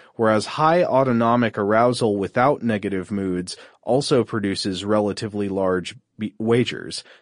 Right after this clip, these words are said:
Taken together, the results suggest that betting among at-risk players may be motivated both by attempts to alleviate low arousal dysphoric moods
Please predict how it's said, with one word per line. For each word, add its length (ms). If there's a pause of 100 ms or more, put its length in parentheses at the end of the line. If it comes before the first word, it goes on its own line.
Taken 300
together, 380
the 80
results 420
suggest 600
that 280
betting 300
among 360
at-risk 600
players 440
may 200
be 120
motivated 800
both 480
by 140
attempts 540
to 200
alleviate 640 (240)
low 400
arousal 680
dysphoric 800
moods 500